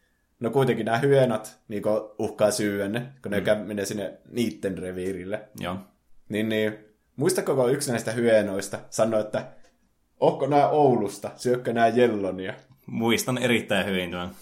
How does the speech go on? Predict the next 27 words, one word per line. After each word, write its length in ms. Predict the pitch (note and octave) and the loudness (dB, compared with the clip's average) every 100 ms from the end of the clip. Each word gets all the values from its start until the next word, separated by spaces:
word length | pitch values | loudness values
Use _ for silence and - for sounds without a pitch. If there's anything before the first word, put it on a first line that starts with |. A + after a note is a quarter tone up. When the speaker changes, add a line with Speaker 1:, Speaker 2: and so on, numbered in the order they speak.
| - - | -20 -2
Speaker 1:
Oulu 420 | B2+ C3+ B2+ B2 | 4 6 6 6
on 200 | C3 C#3 | 4 4
siis 440 | C#3 C#3 C3+ - - _ _ _ | -2 -2 -4 -8 -16 _ _ _
kanonia 600 | - C3+ A#2 A2 G#2+ G#2 | 2 4 4 4 2 -4
tässä 260 | G#2+ G2+ G#2+ G#2 G#2 | -6 -6 -2 0 0
Leijona 360 | A2+ A2+ G#2 G2+ | 0 0 0 -2
Speaker 2:
Niin. 80 | F#2 | -4
Speaker 1:
kuningas 480 | G2 G2+ A2 - - - - | -6 -6 -4 -4 -6 -12 -8
universumissa. 880 | G#2+ A2+ G#2+ A2 G#2+ A#2 A2 A#2+ | -2 -2 0 -2 -2 -6 -8 -6
Speaker 2:
Eli 140 | A2 G#2+ | -4 -2
tarkoittaako 520 | B2 D3 E3+ B2+ A#2 | 0 0 0 0 0
tää 180 | A#2 A2+ | 2 0
nyt 140 | G#2+ | 0
sitä, 320 | - A#2+ G#2 F2+ | -6 -4 -2 -2
että 240 | F2 F#2 | -2 -2
nämä 140 | F#2 | -2
suomentajat 840 | F#2 - C3+ A#2 F#2 E2+ F2 F2 - _ _ | -2 0 2 2 0 -2 -4 -6 -10 _ _
on 180 | F#2+ G#2 | -8 -6
ollut 260 | G2 G2+ | -2 -2
rasisteja 600 | G2+ C3+ C#3 A2+ - F2+ | -2 -2 -2 -4 -2 -4
tai 160 | - F#2 | -2 -4
xenofobeja 840 | - C3+ C3+ G#2 - G#2 F#2 F2 F2 | -2 0 2 2 2 2 2 -2 -2
oululaisia 680 | - B2 G#2 E2 D#2 E2+ | 4 4 4 -2 -4 -8
kohtaan? 520 | E2 F#2+ - - D#2 D2+ - - - - _ _ _ _ _ | -6 -6 -6 -4 -4 -4 -8 -20 -20 -20 _ _ _ _ _
Sitäkö 340 | - C#3 C3 G#2+ | -12 -4 0 10
tää 200 | F#2+ A2 | 12 12
on? 180 | A#2 | 12